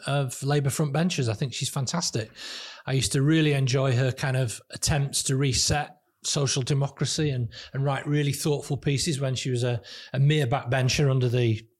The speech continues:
Jeremy Corbyn, uh, era. I think she's brilliant, and I, I, I,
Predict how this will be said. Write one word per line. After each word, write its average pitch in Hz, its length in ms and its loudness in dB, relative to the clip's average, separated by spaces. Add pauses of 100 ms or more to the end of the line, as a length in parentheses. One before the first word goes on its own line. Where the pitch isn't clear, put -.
(120)
Jeremy 123 340 2
Corbyn, 117 540 2 (260)
uh, 120 80 0 (100)
era. 127 320 2 (540)
I 143 60 -2
think 180 180 -2
she's 160 140 2
brilliant, 139 480 2 (100)
and 131 480 0 (440)
I, 135 60 -4
I, 131 200 -4 (120)
I, 143 80 -6